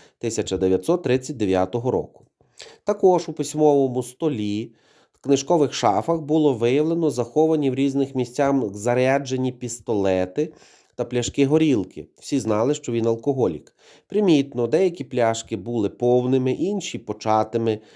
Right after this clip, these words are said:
треті вже порожніми. У рапорті значилося, що, мабуть, пляшки були розставлені у різних місцях навмисно. Для чого це було зроблено, не уточнювалося. На полицях у квартирі Єжова, згідно з тим самим рапортом,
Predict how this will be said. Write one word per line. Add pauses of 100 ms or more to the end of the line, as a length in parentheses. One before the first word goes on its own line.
(200)
треті
вже
порожніми. (480)
У
рапорті
значилося,
що,
мабуть,
пляшки
були
розставлені
у
різних
місцях (280)
навмисно. (600)
Для
чого
це
було
зроблено,
не
уточнювалося. (580)
На
полицях
у
квартирі
Єжова,
згідно (280)
з
тим
самим
рапортом,